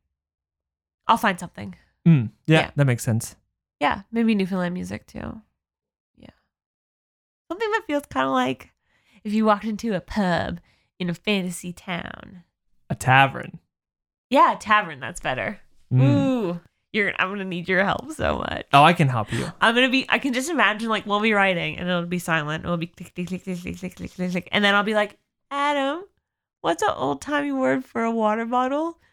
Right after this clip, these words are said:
Speaker 1: And you'll be like, "Why? A water skin, my dear." And then you'll go back to writing. In this
Speaker 2: Ye
Speaker 1: scenario.
Speaker 2: water bottle, I do believe.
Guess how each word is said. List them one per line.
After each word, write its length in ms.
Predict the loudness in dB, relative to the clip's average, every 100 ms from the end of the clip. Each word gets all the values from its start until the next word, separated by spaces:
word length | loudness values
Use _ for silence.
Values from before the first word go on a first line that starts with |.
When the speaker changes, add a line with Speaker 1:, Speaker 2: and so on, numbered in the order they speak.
| _
Speaker 1:
And 80 | -2
you'll 100 | 0
be 60 | 2
like, 220 | -2 -6 _ _
"Why? 420 | 0 2 2 -2 -8 0
A 120 | 2
water 360 | 6 6 6 2
skin, 480 | 0 2 4 4 4
my 220 | 4 4
dear." 340 | 0 -2 -2
And 260 | -2 -2 0
then 140 | -2
you'll 120 | -2 -4
go 100 | -4
back 180 | -6 -8
to 100 | -8
writing. 480 | -8 -8 -8 -10 -10 _ -20 -20 -20 -20 -20 _ -20 _ _ _ _ _ _
In 120 | 2
this 240 | 4 4 6
Speaker 2:
Ye 200 | 8 8
Speaker 1:
scenario. 260 | 8 8
Speaker 2:
water 220 | 8 8 6
bottle, 420 | 6 6 4 4
I 140 | 4
do 200 | 6 4
believe. 840 | 4 4 4 6 6 6 4 2